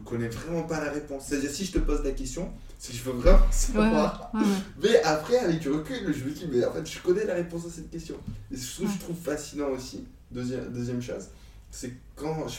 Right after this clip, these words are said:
Speaker 1: pose ces questions aux gens, mais je, moi, je suis, là, les réponses que t'as données, je suis, je suis fasciné par les réponses que t'as données.
Speaker 2: Hmm.
Speaker 1: Et je trouve que, tu vois, t'as eu les,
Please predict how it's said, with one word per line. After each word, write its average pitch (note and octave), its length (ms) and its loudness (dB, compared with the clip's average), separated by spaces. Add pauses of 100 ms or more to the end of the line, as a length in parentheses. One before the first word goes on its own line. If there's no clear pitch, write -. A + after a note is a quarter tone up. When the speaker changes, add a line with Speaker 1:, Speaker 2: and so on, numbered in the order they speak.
Speaker 1:
pose C#3+ 160 -2
ces B2 140 -10
questions B2 480 -8
aux A2 40 -8
gens, C#3+ 300 -10 (640)
mais A#2+ 60 0
je, - 200 -4 (100)
moi, C#3+ 180 0
je D#3 80 -4
suis, - 100 -12 (140)
là, C3 140 4
les B2 120 2
réponses B2 300 -2
que A2 80 4
t'as B2 140 4
données, C#3+ 280 0
je E3+ 40 -4
suis, - 200 -6
je A#2+ 60 -8
suis - 100 -16
fasciné E3 440 0
par C#3+ 160 -6
les C3 60 -4
réponses B2 300 -8
que C3 80 -12
t'as A#2+ 160 -6
données. A2+ 280 -6 (240)
Speaker 2:
Hmm. A3 180 -2 (340)
Speaker 1:
Et - 40 -14
je - 80 -14
trouve - 220 -12
que, B2 260 -2 (280)
tu - 60 -20
vois, - 80 -2
t'as C3+ 120 0
eu A#2+ 120 -2
les, A#2 220 -2